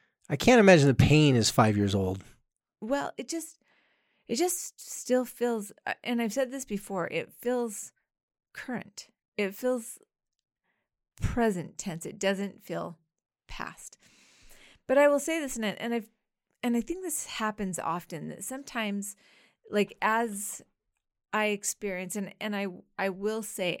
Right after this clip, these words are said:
Speaker 2: I feel like I'm experiencing healing and, um, strength, and, and that I feel, um,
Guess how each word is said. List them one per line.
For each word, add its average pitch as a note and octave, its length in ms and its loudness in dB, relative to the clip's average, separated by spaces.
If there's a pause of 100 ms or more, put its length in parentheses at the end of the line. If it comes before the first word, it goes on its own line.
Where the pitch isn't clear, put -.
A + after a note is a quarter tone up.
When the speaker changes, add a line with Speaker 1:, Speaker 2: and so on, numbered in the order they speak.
Speaker 2:
I F#3 240 -6
feel F3+ 400 -10
like - 180 -10
I'm E3 180 -12
experiencing E3 600 -12
healing - 460 -18 (720)
and, F3 500 -6 (500)
um, E3+ 440 -8 (300)
strength, - 580 -6
and, F#3 300 -10
and G3 140 -6
that F3+ 80 -6
I F3+ 140 -2
feel, F#3 600 -6 (640)
um, F3+ 440 -12